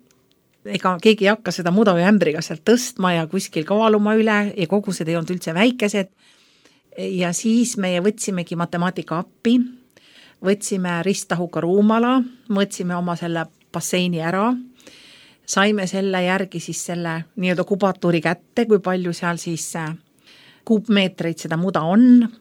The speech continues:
Kuna me pidime selle saama veel, ma ei tea, kas tonnidesse või kilogrammidesse, siis kuskilt, äh,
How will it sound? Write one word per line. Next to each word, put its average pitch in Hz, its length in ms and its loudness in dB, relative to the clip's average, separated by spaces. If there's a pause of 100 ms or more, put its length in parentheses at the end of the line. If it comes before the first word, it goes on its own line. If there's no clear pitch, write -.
(280)
Kuna 202 200 2
me 180 120 0
pidime 180 260 -2
selle 175 220 -4
saama 175 400 -2
veel, 170 460 -4
ma 180 120 -6
ei 170 60 -4
tea, 170 100 -8
kas 170 140 -10
tonnidesse 185 500 0
või 160 140 -4
kilogrammidesse, 226 920 0 (560)
siis 202 240 -2
kuskilt, 226 680 -2
äh, 175 260 -2